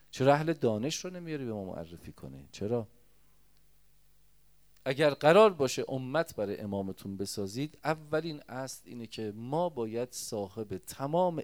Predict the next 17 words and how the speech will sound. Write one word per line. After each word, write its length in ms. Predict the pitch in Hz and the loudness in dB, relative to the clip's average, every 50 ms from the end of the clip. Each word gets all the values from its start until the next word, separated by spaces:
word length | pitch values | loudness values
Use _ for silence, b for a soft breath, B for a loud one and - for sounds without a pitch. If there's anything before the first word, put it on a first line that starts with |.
| - - | -4 -2
علم 260 | 151 151 156 147 127 | -2 -2 -2 -2 -6
در 160 | 113 104 92 | -8 -10 -10
عالم 440 | - - 87 92 92 95 92 90 82 | -10 -12 -16 -16 -14 -16 -16 -16 -18
باشیم. 300 | - 80 - - - - b b b b b b b b b b b b b b b b b b b b b b b b b b b b - - - | -16 -14 -14 -14 -14 -16 b b b b b b b b b b b b b b b b b b b b b b b b b b b b -20 -12 2
آقا 220 | - 131 147 196 202 | 2 6 8 8 6
نداریم. 680 | 190 185 196 220 233 220 240 240 220 214 202 180 170 | 8 8 8 8 8 8 6 6 6 4 0 -2 -4
چ-، 260 | - - - - - | -8 -10 -12 -12 -8
کی 200 | - - - 233 | -6 -2 0 2
گفته 360 | 233 254 247 226 - - 208 202 | 8 8 8 8 8 4 0 2
نداریم؟ 480 | 196 190 180 175 175 165 165 160 156 | 2 0 0 0 -2 -2 -2 -2 0
امیرالمومنین 680 | 143 156 165 175 202 190 196 190 180 175 170 175 190 202 | 2 2 2 2 2 4 4 2 4 2 0 0 0 0
علیه 160 | 190 180 175 | 0 0 0
الصلاة 340 | 165 156 - 165 160 156 147 - | 0 0 0 -2 -2 -2 -4 -4
و 40 | - | -2
السلام 440 | 156 151 139 - - 147 143 160 185 | -2 -2 -2 0 -2 0 0 0 0
فرمود 480 | 175 - - 160 151 147 160 180 180 175 | 0 2 2 2 2 2 2 -2 -2 -4
همه 560 | 156 - - 165 160 165 175 208 220 214 | -4 -4 -2 -2 0 0 0 0 4 4